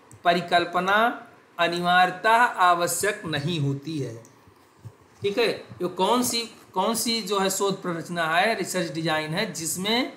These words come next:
परिकल्पना आवश्यक नहीं होती अनिवार्य रूप से, बिना परिकल्पना के भी काम चल जाता है। ये प्रश्न, ए, assistant professor के लिए बहुत बार पूछा जा चुका है, जीडीसी में भी पूछा जा चुका है।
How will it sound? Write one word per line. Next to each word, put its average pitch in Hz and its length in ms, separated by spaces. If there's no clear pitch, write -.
परिकल्पना 196 600
आवश्यक 185 520
नहीं 196 220
होती 170 340
अनिवार्य 151 380
रूप 123 180
से, - 240
बिना 180 200
परिकल्पना 160 560
के 165 140
भी 151 160
काम 160 280
चल 143 200
जाता 139 300
है। 123 220
ये 208 180
प्रश्न, 247 400
ए, 175 460
assistant 196 480
professor 196 560
के 196 100
लिए 196 280
बहुत 165 300
बार 175 180
पूछा 175 360
जा 156 160
चुका 160 300
है, 180 220
जीडीसी 151 440
में 185 140
भी 185 80
पूछा - 300
जा 180 140
चुका 180 340
है। 202 180